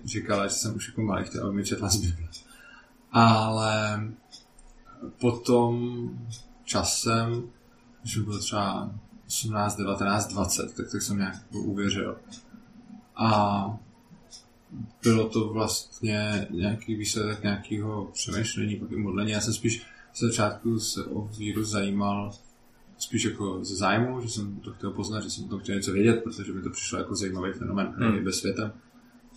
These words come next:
Speaker 1: A, a začal jsem se k tomu přibližovat spíš jako studií jako různý věci, co mě prostě zajímají. A nakonec, nakonec jsem vlastně uvěřil.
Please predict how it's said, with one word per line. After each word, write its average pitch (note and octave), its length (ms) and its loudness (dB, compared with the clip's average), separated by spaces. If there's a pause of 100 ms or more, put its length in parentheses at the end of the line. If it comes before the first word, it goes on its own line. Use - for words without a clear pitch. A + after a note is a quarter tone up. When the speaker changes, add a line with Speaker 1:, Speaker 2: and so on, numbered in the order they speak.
Speaker 1:
A, - 80 -6 (480)
a A#2 80 2
začal A2+ 240 6
jsem G#2+ 500 0 (400)
se A2+ 120 -2
k - 60 -10
tomu A2 140 2
přibližovat G2+ 440 -2
spíš - 260 -6
jako - 140 -14
studií G2 440 -2
jako - 240 -6
různý - 280 -4
věci, - 260 -4
co - 140 -8
mě G#2 100 -6
prostě A2+ 260 -2
zajímají. G2 380 0
A G2+ 60 0
nakonec, G2 460 -2 (580)
nakonec A2+ 380 0
jsem G#2 140 0
vlastně G2+ 260 -4
uvěřil. G2+ 340 -6